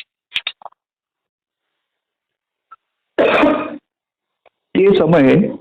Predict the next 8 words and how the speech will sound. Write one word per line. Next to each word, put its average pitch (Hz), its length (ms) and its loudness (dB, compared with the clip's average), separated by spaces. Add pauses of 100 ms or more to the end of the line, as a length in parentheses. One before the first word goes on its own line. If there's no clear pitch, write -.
(1600)
મહારાષ્ટ્રમાં 151 1000 0
તો 170 100 0
ખરું 170 380 2
જ, - 100 -4
પણ 160 160 -2
સમગ્ર 156 460 2
ભારતમાં 135 640 0
પણ 139 200 2